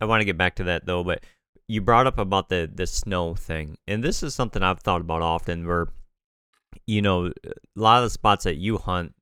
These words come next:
y-, you know, you've hunted for, you know, in previous years where it's like, you know, something almost maybe to combat that, you know, just sitting around if it's not, if you have snow, but not too much snow, it's like, man, it'd be nice if, to have, like,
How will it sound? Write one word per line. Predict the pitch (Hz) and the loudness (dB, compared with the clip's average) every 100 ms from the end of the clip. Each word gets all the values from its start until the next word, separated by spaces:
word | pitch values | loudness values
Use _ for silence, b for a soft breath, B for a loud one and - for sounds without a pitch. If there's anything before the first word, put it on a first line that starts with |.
| - | -14
y-, | 98 - | -12 -8
you | 95 | -6
know, | 90 | -4
you've | 87 82 | -4 -4
hunted | - 92 85 - | -4 -2 -4 -4
for, | 90 85 - b b b | -4 -4 -4 b b b
you | - | -6
know, | 85 | -4
in | 85 | -2
previous | - 101 95 87 - | 0 0 0 0 -2
years | 92 98 90 85 | 0 2 0 -2
where | 85 | -4
it's | 82 - | -4 -2
like, | 90 b b b _ _ _ | -2 b b b _ _ _
you | 110 | -4
know, | 107 98 - - | -2 -2 -4 -4
something | - 151 - | -2 -2 0
almost | 139 120 107 | -2 -2 -2
maybe | 117 107 | -2 -2
to | 95 | -2
combat | - - 98 98 90 92 - | -2 -2 0 0 0 0 -2
that, | 90 85 - | -2 -4 -6
you | 107 | -6
know, | 95 90 | -4 -4
just | 71 101 - | -6 -6 -4
sitting | 104 98 90 | -2 -4 -4
around | 87 87 95 92 | 0 2 2 0
if | 85 | -4
it's | 87 - | -8 -4
not, | 98 87 - _ 101 | -2 -2 -8 _ -8
if | 90 | -4
you | 101 | 0
have | 98 - | 0 0
snow, | 123 123 | 0 0
but | 98 92 | 2 0
not | 98 - | -2 -2
too | - | -4
much | 123 95 - | -2 -2 -2
snow, | - 92 92 | -4 -2 -2
it's | - | -2
like, | 82 - | -2 -2
man, | 98 104 | -2 -2
it'd | 95 87 | -2 -4
be | |
nice | 92 98 98 98 | 0 0 2 0
if, | 80 - _ | -4 -10 _
to | 87 | -6
have, | 80 92 87 | -2 0 0
like, | 90 78 | -2 -8